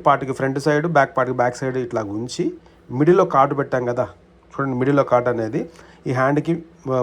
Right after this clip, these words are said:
ఫ్రంట్ బ్యాక్ పార్ట్ బ్యా-, బ్యాక్, ఆ, ఫ్రంట్ పార్ట్కి బ్యాక్ పార్ట్కి ఈ షోల్డర్ అటాచ్ చేసాం కదా, ఈ మిడిల్లో ఇట్లా ఉంచి ఎగ్జాక్ట్గా మిడిల్లో ఉంచాలి చూడండి. ఇక్కడ ఉంచి ఇలాగా కరెక్ట్గా మనం ఎక్కడైతే ఎంతైతే రఫ్ తీసుకు-, ఎంతైతే మార్జిన్ పట్టుకున్నామో ఆ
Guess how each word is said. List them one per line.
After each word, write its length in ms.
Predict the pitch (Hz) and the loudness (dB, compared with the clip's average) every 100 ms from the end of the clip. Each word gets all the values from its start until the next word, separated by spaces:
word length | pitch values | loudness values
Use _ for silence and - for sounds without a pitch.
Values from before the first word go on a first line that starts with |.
| 123 | -2
ఫ్రంట్ 200 | 131 139 | -2 0
బ్యాక్ 220 | 147 143 160 160 | 2 0 -2 0
పార్ట్ 200 | 127 123 | 0 2
బ్యా-, 220 | 127 123 120 120 | 0 0 -2 2
బ్యాక్, 200 | 127 127 - | 2 0 -10
ఆ, 40 | 117 113 | -8 -6
ఫ్రంట్ 180 | 127 123 143 | -6 -2 0
పార్ట్కి 260 | 135 - 160 | 0 -2 -2
బ్యాక్ 180 | 131 127 | -2 0
పార్ట్కి 300 | 131 123 196 262 - - - _ 123 | -4 -4 -10 -12 -14 -20 -20 _ -8
ఈ 40 | 120 | -2
షోల్డర్ 220 | 143 147 | 2 2
అటాచ్ 160 | 147 147 | 2 0
చేసాం 180 | 143 143 | -2 -2
కదా, 100 | 160 - | -2 -4
ఈ 20 | 131 | -4
మిడిల్లో 240 | 131 143 135 | -2 -2 -2
ఇట్లా 140 | 120 110 107 | -4 -6 -6
ఉంచి 300 | 113 - 107 107 - 120 | -8 -8 -8 -8 -8 -12
ఎగ్జాక్ట్గా 600 | 107 104 143 143 - 131 120 | -12 -4 0 0 0 -4 -2
మిడిల్లో 240 | 131 139 123 | 0 0 0
ఉంచాలి 220 | 117 104 | -4 -6
చూడండి. 280 | 104 101 92 - - - - - - - | -8 -10 -14 -18 -20 -20 -20 -20 -20 -16
ఇక్కడ 160 | - 131 120 | -4 0 2
ఉంచి 180 | 127 240 | 0 0
ఇలాగా 280 | 170 151 160 359 - - - - | 2 2 2 -6 -10 -20 -20 -2
కరెక్ట్గా 360 | 143 - 185 170 156 | -2 0 -2 0 0
మనం 120 | 156 147 | 0 -2
ఎక్కడైతే 280 | 139 160 160 | 0 2 2
ఎంతైతే 240 | 143 156 147 | 0 0 0
రఫ్ 140 | 131 - | 0 0
తీసుకు-, 340 | 151 - 151 - - - - - 123 | -2 -2 -8 -8 -16 -20 -20 -6 -4
ఎంతైతే 260 | 131 170 147 | 2 2 4
మార్జిన్ 260 | 139 143 143 | 4 2 -2
పట్టుకున్నామో 460 | 135 - 131 120 139 | -4 -6 -4 -2 -4
ఆ 60 | - | -4